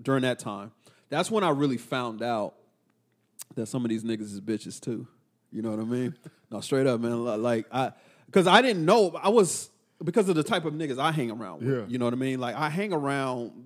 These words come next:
Speaker 1: like-minded people. We move the same way. We're cut from the same cloth, right? When I was working at Walmart, I had higher ups who were higher up, higher, who were higher than me, and I was, I was just a supervisor at the time. But li-, literally, straight up, man, I had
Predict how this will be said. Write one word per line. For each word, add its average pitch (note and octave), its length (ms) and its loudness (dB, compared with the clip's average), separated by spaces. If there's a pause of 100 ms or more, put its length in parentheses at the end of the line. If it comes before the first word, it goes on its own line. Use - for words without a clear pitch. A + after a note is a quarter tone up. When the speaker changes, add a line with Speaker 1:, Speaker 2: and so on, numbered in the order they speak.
(260)
Speaker 1:
like-minded B2 680 -2
people. B2+ 400 -2
We B2 140 -2
move B2+ 340 2
the B2 60 -8
same A#2+ 340 -8
way. A#2+ 240 -2 (320)
We're A2+ 80 -6
cut B2 240 0
from A2+ 140 -4
the A2 60 -4
same A2+ 320 -4
cloth, A#2+ 360 0
right? A2+ 260 -4 (880)
When D3 140 -2
I F3+ 80 8
was F3 120 4
working E3+ 220 6
at C3 60 4
Walmart, F3+ 260 4
I D3 80 2
had E3 200 0
higher C#3 380 2
ups C3+ 260 0 (200)
who C#3 120 -2
were B2 120 0
higher C3 380 2
up, G#3 260 -2
higher, C3+ 380 -2
who C#3 140 -4
were A#2+ 120 2
higher D#3 380 2
than A#2+ 180 -4
me, A#2 220 -4 (160)
and B2 100 -4
I C#3+ 60 0
was, D3+ 160 -2
I C3+ 80 0
was D#3 140 -2
just A#2+ 120 -10
a A2+ 40 -12
supervisor B2 560 -4
at A2+ 100 -12
the A2 60 -20
time. B2 360 -8
But A#2+ 320 -6
li-, A#2+ 280 -2
literally, A#2 500 0
straight C3 300 -4
up, A2 80 -2
man, A2 340 -10
I C3 140 -6
had A#2+ 420 -4